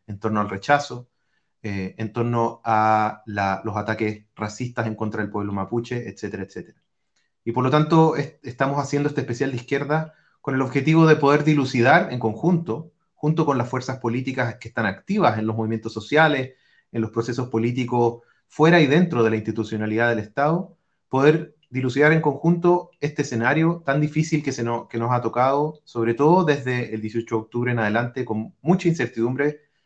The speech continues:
con mucha esperanza, pero también con grandes dificultades. Soy Pablo Bufón y este es el episodio veintitrés de la segunda temporada de Lanzallamas. Hoy día tenemos como invitada a Camila Guayo, ella es la secretaria política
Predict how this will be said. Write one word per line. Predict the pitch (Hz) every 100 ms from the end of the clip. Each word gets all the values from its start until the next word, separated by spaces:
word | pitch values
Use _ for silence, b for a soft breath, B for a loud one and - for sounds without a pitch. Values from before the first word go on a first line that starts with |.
| _ _
con | - 117
mucha | 123 127
esperanza, | 113 123 123 117
pero | 110
también | 104 110 117 120 _ _ _ _
con | _ 110 107 107 - _
grandes | 117 120 120
dificultades. | 120 - - - - 165 _ _ _ _ _ _ _ _ _ _
Soy | - 135
Pablo | 143 139 135
Bufón | 123 156 165 165
y |
este | 151 160
es | 151 139
el | 120
episodio | 117 110 143 143 143
veintitrés | - 120 117 107 165 190 - - 120
de | 123 120
la | 120
segunda | 113 117 143
temporada | 139 127 123 123
de | 120
Lanzallamas. | 117 - 113 85 - _ _ _ _ _
Hoy | - 110
día | 127
tenemos | 131 131 135
como | 135 127
invitada | 117 110 135 156 180 - -
a | 117
Camila | 117 123 139
Guayo, | 139 156 139 156
ella | 123 131
es | 131
la | 135
secretaria | 117 107 120 143 156
política | 117 139 180 180 208 202